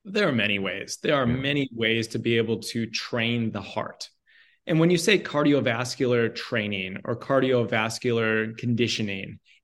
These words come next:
Speaker 1: it's essentially trying to focus in on your heart's response to stress.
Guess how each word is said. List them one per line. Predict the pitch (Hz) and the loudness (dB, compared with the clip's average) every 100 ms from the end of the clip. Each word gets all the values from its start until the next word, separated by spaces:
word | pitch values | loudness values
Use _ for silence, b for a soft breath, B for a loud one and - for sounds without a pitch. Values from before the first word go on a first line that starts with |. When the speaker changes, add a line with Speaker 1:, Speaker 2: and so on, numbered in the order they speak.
| _ | _
Speaker 1:
it's | - - | -4 -2
essentially | - 247 285 - 175 143 | 0 0 0 0 2 2
trying | 135 - 143 170 165 | 2 -2 0 0 0
to | 151 | -2
focus | 135 - 139 139 131 - | -2 2 2 2 -2 -4
in | - 127 113 110 - | -2 0 0 -2 -4
on | 113 117 | -2 0
your | 113 | -2
heart's | - - 170 - 135 | -4 -2 -2 -2 -4
response | 127 - 98 104 - | -4 -6 -6 -6 -6
to | 123 | -6
stress. | - - - - - | -4 -4 -4 -6 -10